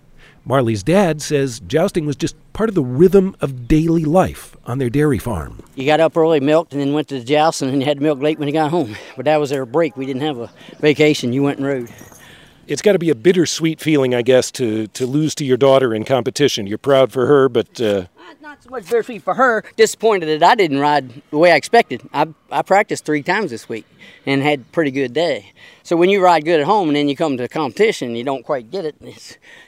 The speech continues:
Speaker 2: it's, yeah, that's a little bit tougher.
Speaker 1: She's gonna have bragging rights at the dinner table for, for, till the next meet, I guess. <laughs> As for the origins of jousting in Maryland, the story goes,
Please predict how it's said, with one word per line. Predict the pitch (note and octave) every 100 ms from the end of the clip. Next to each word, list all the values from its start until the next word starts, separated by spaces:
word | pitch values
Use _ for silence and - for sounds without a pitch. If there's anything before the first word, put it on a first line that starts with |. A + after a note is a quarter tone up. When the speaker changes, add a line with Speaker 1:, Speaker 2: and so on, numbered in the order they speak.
| _ _
Speaker 2:
it's, | D3 - D3 _
yeah, | A#3 G#3+
that's | F#3+ F3+
a |
little | E3 C#3+
bit | D#3
tougher. | - B2+ E3 _ _ _ _ _ _ _ _ _
Speaker 1:
She's | - C#3+
gonna | - C#3+
have | C3+ F#2+
bragging | C3 C#3+ C#3+ C3
rights | C3 B2+ -
at | B2
the | A#2
dinner | C#3 B2+
table | A#2 C3 A#2
for, | G#2+ A#2 G#2
for, | G2+ -
till | C3 B2 D3+
the | B2
next | B2 -
meet, | C3+ C#3+ - A2
I |
guess. | F#2 G2+ - - _ F4 - F4 - - - _
<laughs> | _ _ _ _ _ _ _ -
As | E3 G3+ -
for | F#3 F3
the | C3
origins | D#3 G3 A#2+ F#2+ C2 - -
of | B2 A2
jousting | C3+ E3+ D#3+ F3 D#3+
in |
Maryland, | D#3+ F3 F3+ F3+
the | B2+
story | - A#3+ C#4
goes, | F#3 D#3+ D3 E3